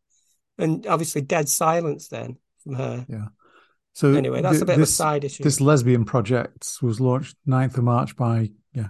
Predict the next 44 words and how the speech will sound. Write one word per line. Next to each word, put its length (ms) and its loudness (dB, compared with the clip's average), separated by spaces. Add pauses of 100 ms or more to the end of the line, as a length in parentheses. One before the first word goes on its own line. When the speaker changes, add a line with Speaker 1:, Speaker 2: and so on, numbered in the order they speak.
Speaker 2:
Kathleen 360 -2
Stock, 380 -4
Julie 260 2
Bindel. 320 -2
Speaker 1:
And 120 0
I, 140 4 (540)
Speaker 2:
And 100 4
it's 120 2
Speaker 1:
and 100 6
Speaker 2:
also 120 4
got, 80 4
Speaker 1:
obviously 220 0 (220)
Speaker 2:
it's 160 -4
also 160 6
got 280 2
the 340 4 (420)
tennis, 640 0
uh, 300 2 (420)
star. 480 0 (380)
Speaker 1:
Martina 440 -8
Navratilova. 680 -6
Speaker 2:
Yeah, 420 4
Martina 600 -2 (320)
<laughs> 340 -20
Navratilova 800 -2
Speaker 1:
Yeah. 80 -20 (300)
She's, 300 -8
Speaker 2:
as, 160 2
Speaker 1:
you 80 -4
know. 100 -6
Speaker 2:
as 120 2
a 60 4
patron. 520 0 (180)
Um, 420 0
Speaker 1:
And, 140 4
and 220 4
what 180 4
does 100 -2
she 220 -2
have 120 2
in 120 -2
common 320 -4
with 120 -6
them? 300 -4